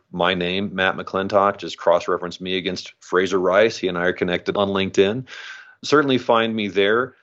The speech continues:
I would ask that if people connect with me through LinkedIn, reference Fraser and this podcast, because I get an awful lot of inquiries that I don't know where they're coming from.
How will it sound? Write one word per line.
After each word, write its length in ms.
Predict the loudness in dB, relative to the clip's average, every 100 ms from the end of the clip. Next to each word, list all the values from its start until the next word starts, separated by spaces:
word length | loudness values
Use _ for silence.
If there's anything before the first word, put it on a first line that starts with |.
| _ _ _ 0
I 100 | 2
would 300 | 4 4 4
ask 420 | 4 2 2 0
that 120 | -4 -6
if 100 | -4
people 300 | -6 -4 -4
connect 300 | -2 -4 -4
with 100 | -4
me 120 | -4
through 220 | -2 -2
LinkedIn, 440 | 0 0 2 4
reference 680 | 6 6 6 0 0 -8 -12 _
Fraser 560 | 0 2 2 2 2
and 280 | 2 -2 -4
this 180 | -2 -2
podcast, 720 | 4 4 4 2 0 0 -4
because 320 | -4 -2 0
I 80 | 0
get 140 | 0
an 60 | 2
awful 300 | 2 2 4
lot 160 | 4 4
of 80 |
inquiries 420 | -2 -4 -2 -2 -2
that 80 |
I 40 | -6
don't 160 | -6
know 60 | -4
where 120 | -2
they're 100 | -2
coming 280 | -2 -2 0
from. 320 | 2 2 0